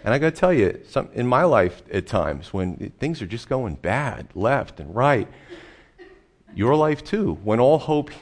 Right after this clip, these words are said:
seems lost, God is your God, and he can lift you out of those doldrums. He can do an amazing thing in your life, just like he did with them. So you have this, this rod or this branch emerging from something, and it, it looked like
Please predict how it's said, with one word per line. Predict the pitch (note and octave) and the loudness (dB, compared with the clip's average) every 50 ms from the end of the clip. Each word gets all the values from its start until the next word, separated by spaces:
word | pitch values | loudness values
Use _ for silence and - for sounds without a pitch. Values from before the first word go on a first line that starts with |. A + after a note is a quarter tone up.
| - - | -20 -20
seems | - - C3+ C3 C3+ C3 A2 G#2 | -10 -6 -2 0 0 0 -2 -2
lost, | G#2+ C3+ D#3+ F#3+ D#3+ E2+ - - - - _ - | -2 -2 0 0 -2 -4 -6 -8 -14 -18 _ -6
God | G#2 G#2+ B2+ F3 A3+ A3+ | -4 -2 -2 -2 -2 -2
is | F#3+ D3 B2 | -2 -2 -2
your | C3 C#3 B2+ | -2 -4 -2
God, | A#2+ C#3+ D3 F#3+ G#3 F3 - - - - - _ _ _ _ _ _ _ _ _ | 0 0 0 0 -2 -4 -6 -10 -14 -18 -20 _ _ _ _ _ _ _ _ _
and | G#2+ A2+ A#2+ A2+ G#2+ A2 A2 | -4 -2 0 0 0 -2 -2
he | A#2 A#2 A#2 D#3+ E3 | -4 -4 -4 -4 -4
can | - - E3 C#3 B2 | -2 -2 -2 0 2
lift | C3 E3 - - - | 2 0 0 -2 -4
you | C#3 B2 | 0 0
out | C3 D3+ E3+ D3 | 2 2 2 0
of | A#2+ F#2+ | 0 0
those | A2+ A2 G#2+ G#2 | 0 0 0 -2
doldrums. | F#2+ - - C#3 F#3+ G#3 - - - - - - - - - _ _ _ _ _ _ _ _ _ | -2 -2 -2 -2 -2 -6 -10 -12 -14 -16 -18 -20 -20 -20 -20 _ _ _ _ _ _ _ _ _
He | _ - D#3 D3+ | _ -4 -4 -2
can | - - D3 B2+ | -2 -2 -2 0
do | C#3 C#3+ C3+ | 0 0 0
an | C3 B2 | 0 0
amazing | A#2 A2+ A#2 C3+ E3 F#3 E3 - F3+ E3 | 0 0 0 0 0 -2 -4 -4 -6 -8
thing | - - E3 D#3 C#3+ A2+ | -6 -4 -4 -4 -2 -2
in | G#2 G2+ | -4 -4
your | G2 A2 A2+ | -2 -4 -4
life, | A2+ A#2+ C3 - - - - - | -2 -2 -4 -4 -6 -8 -10 -8
just | - A#2+ A#2+ - | -6 -6 -2 -2
like | B2+ A#2 A#2 | -2 -2 -2
he | - - A#2 | -4 -6 -4
did | G#2 A2+ G#2+ G#2 | -2 -2 -2 -2
with | G2+ G#2+ G#2 G2+ - | -2 -4 -4 -4 -2
them. | - C#3+ C3+ - - - _ _ _ _ _ _ _ _ _ _ _ _ _ _ - - | -4 -4 -4 -6 -8 -12 _ _ _ _ _ _ _ _ _ _ _ _ _ _ -20 -4
So | - C3 | 0 2
you | C3 C3 B2 | 4 4 4
have | B2 D#3 D#3+ C#3 | 6 4 4 4
this, | C#3+ B2+ - - - - - - - - | 2 2 2 0 -6 -18 -20 -20 -4 2
this | G#2+ A#2+ A2+ - | 2 2 2 2
rod | G#2 A2 C3+ D3+ D#3+ D#3+ D3 C3 | 4 6 6 8 8 8 6 6
or | A#2+ A2+ | 4 4
this | A2 A#2 A2 - | 4 2 0 0
branch | - - A2+ C3 C#3+ C#3 B2+ A#2 - | -2 0 2 4 4 4 4 2 0
emerging | - G#2 A2 A2+ A2 A#2 B2+ D3 D#3+ E3 C3+ A#2+ A2 G2 F#2+ G#2+ A2 - - _ _ _ _ _ _ _ _ _ | -2 0 2 2 4 4 4 4 4 4 2 2 0 0 0 -2 -4 -6 -14 _ _ _ _ _ _ _ _ _
from | - - - C3+ A#2+ A#2+ | -20 -2 2 2 4 4
something, | A2+ - - E3 E3 E3+ D#3+ - A#2 G#2+ G#2+ A#2 B2+ C3 - - | 2 0 2 2 2 2 0 -2 -2 0 0 -2 -4 -6 -6 -2
and | A2+ A2 A#2 | -2 0 0
it, | A2+ G2+ - - | 0 -2 0 0
it | B2 B2 A#2+ - | 0 0 0 -2
looked | A#2 A#2+ A#2+ C3 C3 - - | -4 -2 0 0 0 -2 0
like | A2+ G#2 G#2 A2 A2+ A2 | 2 2 4 4 2 -2